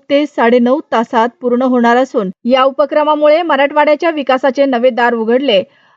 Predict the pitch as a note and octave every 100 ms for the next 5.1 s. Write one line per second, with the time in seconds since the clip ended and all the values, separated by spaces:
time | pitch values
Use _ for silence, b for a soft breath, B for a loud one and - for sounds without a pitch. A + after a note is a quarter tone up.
0 | b C#4 F4 D#4 B3+ B3+ B3 C4+ - A#3
1 | A#3 B3+ A3+ - A3 A#3 A3 - _ _
2 | _ - C#4 C#4 B3+ A3+ B3+ B3 C4 C#4+
3 | D4+ D4 D#4 D4+ B3+ C#4 C#4 C#4+ C#4+ A#3+
4 | A3+ A#3+ A#3+ C4 G#3 - _ - B3+ C4